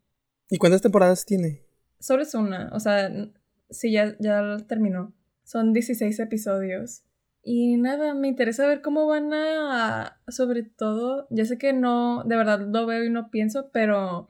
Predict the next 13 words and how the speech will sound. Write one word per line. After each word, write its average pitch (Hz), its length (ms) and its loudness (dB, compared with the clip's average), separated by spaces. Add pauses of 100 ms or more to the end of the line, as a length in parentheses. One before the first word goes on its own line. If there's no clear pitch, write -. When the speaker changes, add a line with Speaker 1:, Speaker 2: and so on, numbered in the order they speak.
(180)
Speaker 2:
no 226 160 2
puedo 226 140 4
ignorar 208 520 2
que 214 180 0
hablan 208 440 0
como 208 180 0
muy 196 200 0
evidentemente 202 680 -2
de 208 160 2
un 196 80 -2
concepto 208 420 -4
de 214 120 0
fealdad 190 640 0